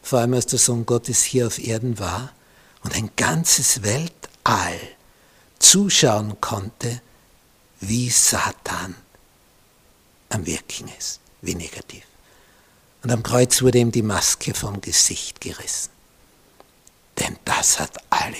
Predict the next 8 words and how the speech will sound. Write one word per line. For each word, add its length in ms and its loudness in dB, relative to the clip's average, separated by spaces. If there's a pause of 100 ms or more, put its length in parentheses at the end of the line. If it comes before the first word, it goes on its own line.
geschockt. 540 -4 (2250)
Dass, 400 0 (1160)
dass 220 4
Satan 400 0
hier 200 -2
am 140 -2
Werken 480 -6
ist, 220 -10